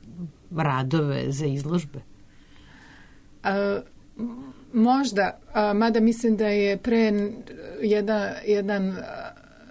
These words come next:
Speaker 2: broj svesaka koje ja, ovaj, imam, koje su krajnje intimne i gde je u stvari najviše tih, a, događanja ima koje biste mogle podvesti pod kabinet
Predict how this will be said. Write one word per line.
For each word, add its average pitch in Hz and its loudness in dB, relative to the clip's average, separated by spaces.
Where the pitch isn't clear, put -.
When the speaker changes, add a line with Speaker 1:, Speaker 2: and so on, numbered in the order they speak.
Speaker 2:
broj 220 2
svesaka 202 -2
koje 180 -4
ja, 175 -6
ovaj, 170 -6
imam, 185 -4
koje 180 -4
su - -8
krajnje 165 -4
intimne 165 -6
i 180 -4
gde 185 -6
je 175 -2
u 180 -6
stvari 180 -4
najviše 180 -2
tih, 165 -10
a, 175 -8
događanja 165 -8
ima 233 -6
koje 180 -2
biste 180 -8
mogle 175 -6
podvesti - -10
pod - -14
kabinet - -8